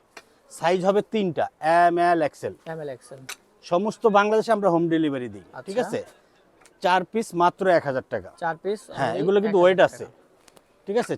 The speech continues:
Speaker 1: চার পিস মাত্র এক হাজার, এগুলো
Speaker 2: হুম।
Speaker 1: দেখলেই বোঝা যায় এগুলো ওয়েট আছে।
Speaker 2: ওকে।
Speaker 1: চার পিস মাত্র এক হাজার, সাইজ
Speaker 2: চার
Speaker 1: হবে
Speaker 2: পিস
Speaker 1: তিনটা,
Speaker 2: only
Speaker 1: এম,
Speaker 2: এক হাজার।
Speaker 1: এল, এক্সেল।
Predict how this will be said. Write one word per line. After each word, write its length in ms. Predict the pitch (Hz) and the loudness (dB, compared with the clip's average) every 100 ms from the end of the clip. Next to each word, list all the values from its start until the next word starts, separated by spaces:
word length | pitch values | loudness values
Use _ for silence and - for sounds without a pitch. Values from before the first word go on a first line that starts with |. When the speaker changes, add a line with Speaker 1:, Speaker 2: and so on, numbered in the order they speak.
| - | -2
Speaker 1:
চার 160 | 165 185 | -2 -2
পিস 160 | 214 - 180 | -4 -6 -2
মাত্র 200 | 180 185 170 | -2 0 0
এক 40 | 135 | 0
হাজার, 140 | 123 143 | -2 0
এগুলো 180 | 175 170 | 0 0
Speaker 2:
হুম। 160 | 143 139 | -2 -6
Speaker 1:
দেখলেই 260 | 170 196 175 | -4 -4 -2
বোঝা 160 | 170 165 | -2 -2
যায় 100 | 185 | -4
এগুলো 140 | 156 131 | -6 -6
ওয়েট 160 | 127 120 | -6 -8
আছে। 180 | 107 _ _ _ _ - 135 127 | -10 _ _ _ _ -20 -20 -20
Speaker 2:
ওকে। 200 | - 139 _ - | -20 -20 _ 0
Speaker 1:
চার 160 | 175 185 - | 4 4 2
পিস 160 | 220 - 180 | -6 -2 -2
মাত্র 200 | 175 202 196 | 0 2 0
এক 60 | 170 180 | 2 -2
হাজার, 160 | - - | -4 -6
সাইজ 200 | 160 170 | -4 -2
Speaker 2:
চার 60 | 175 | 0
Speaker 1:
হবে 120 | 185 | -2
Speaker 2:
পিস 100 | 190 185 | -2 -2
Speaker 1:
তিনটা, 280 | 156 117 | -2 -4
Speaker 2:
only 120 | 165 160 | -8 -4
Speaker 1:
এম, 40 | |
Speaker 2:
এক 300 | 151 175 175 | 0 2 2
হাজার। 220 | 170 175 | 0 0
Speaker 1:
এল, 80 | 175 151 | 0 -2
এক্সেল। 260 | - 123 | -4 -10